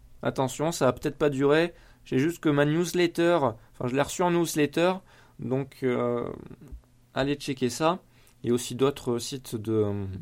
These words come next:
de simulation. Donc voilà, le site que j'ai cité, euh, c'est L R S Formula, euh, pour le baptême, pardon. Mais ensuite, il y a des cadeaux aussi qui peuvent être pas mal, comme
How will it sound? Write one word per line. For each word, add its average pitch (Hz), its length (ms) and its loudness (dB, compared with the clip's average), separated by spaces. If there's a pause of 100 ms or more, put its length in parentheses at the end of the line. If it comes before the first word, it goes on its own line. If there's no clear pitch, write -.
(380)
de 123 80 -8
simulation. 131 760 0 (920)
Donc 117 180 -6
voilà, 117 200 2
le 110 120 0
site 131 220 -6
que 143 100 0
j'ai 127 120 0
cité, 123 340 -4
euh, 120 480 2 (440)
c'est - 340 -4
L 135 260 2
R 127 80 0
S 135 220 -4
Formula, 123 600 0 (360)
euh, 104 340 0 (320)
pour 120 100 -2
le 131 60 4
baptême, 143 400 2
pardon. 120 320 -2 (1300)
Mais 120 120 0
ensuite, 135 420 0
il 139 40 0
y - 20 4
a 117 40 2
des 113 140 2
cadeaux 123 380 4
aussi 123 260 -4
qui 123 100 -6
peuvent 113 160 -2
être 113 140 -2
pas 113 100 2
mal, 117 240 0
comme 113 300 0